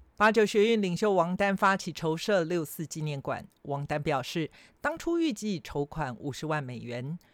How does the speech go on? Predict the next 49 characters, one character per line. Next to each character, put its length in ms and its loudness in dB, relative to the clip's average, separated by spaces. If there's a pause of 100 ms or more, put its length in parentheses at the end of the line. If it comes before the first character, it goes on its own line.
(140)
除 140 -4
了 140 0
参 260 -2
与 140 0
运 240 -2
动 180 -2
的 100 -4
五 120 -6
十 160 -10
多 160 0
位 120 2
民 220 -2
运 180 0
人 180 0
士 260 0
合 240 -6
力 180 -2
捐 260 -2
赠 360 0
七 180 -8
万 240 0
多 180 -4
美 200 -6
元 200 -6
之 120 -6
外， 240 2 (360)
其 220 -4
余 200 4
都 260 -2
是 200 -2
小 360 -4
额 180 -6
捐 220 -2
款， 260 -6 (380)
其 120 -4
中 240 0
有 140 0
十 180 -6
几 200 -4
笔 280 -8
捐 220 -4
赠 320 0
刚 240 0
好 220 -6
是 280 -2 (160)
八 240 2
十 200 -8
九 220 -2
块 380 -2